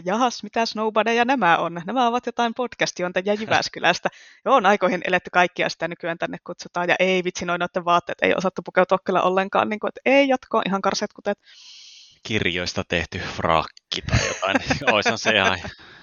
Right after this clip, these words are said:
Speaker 2: sekin jotain.
Speaker 1: Ai että, kyllähän siellä on ollut niitä paperista tehtyjä mekkoja ja muita vastaavia, mutta
Speaker 2: Niin, mut siis
Speaker 1: ei,
Speaker 2: tar-,
Speaker 1: eikä me
Speaker 2: tarkoitin nyt, että ihan
Speaker 1: Niin.
Speaker 2: kirjoista.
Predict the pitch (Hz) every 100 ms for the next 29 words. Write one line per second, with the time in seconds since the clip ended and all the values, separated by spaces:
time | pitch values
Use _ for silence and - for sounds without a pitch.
0 | - - - 95 - 78 73 78 185 180
1 | 196 - 190 - - - 185 233 202 196
2 | 185 190 185 165 170 170 175 165 170 -
3 | 175 180 196 196 196 - - 214 208 208
4 | 220 220 - 113 226 226 226 - 80 80
5 | 82 - - - - _ - 185 180 180
6 | 185 214 208 - - 110 104 - 101 -
7 | 104 98 95 101 95 117 104 87 90 92